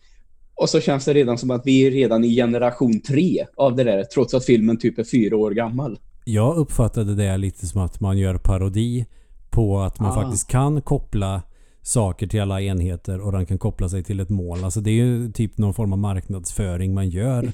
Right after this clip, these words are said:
Speaker 1: <laughs>
Speaker 2: med program eller vad det nu kan vara. Och jag tänker väl att det är det för, för att förklara hur Genesis, som är nya Skynet då,
Speaker 1: Mm.
Speaker 2: ska kunna ta över allting.
Speaker 1: Spoiler!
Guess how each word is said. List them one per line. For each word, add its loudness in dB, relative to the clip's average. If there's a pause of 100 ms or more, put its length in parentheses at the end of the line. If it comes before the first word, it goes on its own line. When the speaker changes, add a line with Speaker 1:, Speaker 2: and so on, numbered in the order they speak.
(260)
Speaker 1:
<laughs> -20
Speaker 2:
med -2
program -2
eller -6
vad -4
det -6
nu -4
kan -6
vara. -8 (460)
Och -4
jag -2
tänker -2
väl -2
att -4
det -4
är -2
det -4 (800)
för, -4
för 0
att -8
förklara -4
hur 0
Genesis, -2
som -2
är -2
nya -2
Skynet -6
då, -8 (600)
Speaker 1:
Mm. 6
Speaker 2:
ska 0
kunna -2
ta -4
över -2
allting. -8 (120)
Speaker 1:
Spoiler! -4